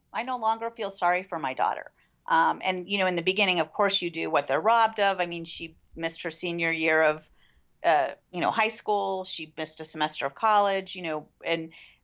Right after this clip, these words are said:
um, you know, all her friends were doing things I thought she'd be doing, and instead she's in treatment, that type of thing. And so there's a loss, and you have to grieve it.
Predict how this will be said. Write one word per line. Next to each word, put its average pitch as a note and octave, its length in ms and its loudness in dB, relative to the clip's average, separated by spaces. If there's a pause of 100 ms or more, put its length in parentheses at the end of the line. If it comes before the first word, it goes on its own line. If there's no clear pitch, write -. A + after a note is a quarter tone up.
um, D#3 440 2 (100)
you F#3+ 120 -4
know, D#3 120 0
all F3+ 220 6
her F#3 120 -2
friends F#3 360 -4
were F3 140 -4
doing E3 600 -6
things D#3 220 -2
I A#3 160 4
thought A3+ 240 2
she'd F3+ 180 -14
be F3 100 -10
doing, E3+ 320 -6
and D3+ 100 -6
instead E3 380 -2
she's E3 240 -8
in D3+ 280 -6
treatment, F#3+ 680 -4
that E3+ 180 2
type F3 200 -2
of E3+ 120 -10
thing. F3 300 -6 (340)
And A3+ 120 -6
so D#4 120 2
there's D4 200 2
a D4+ 60 0
loss, G3 480 4
and G3+ 120 -12
you F#3+ 120 -10
have F#3+ 180 -4
to G3+ 80 -14
grieve F3+ 360 -4
it. E3+ 280 0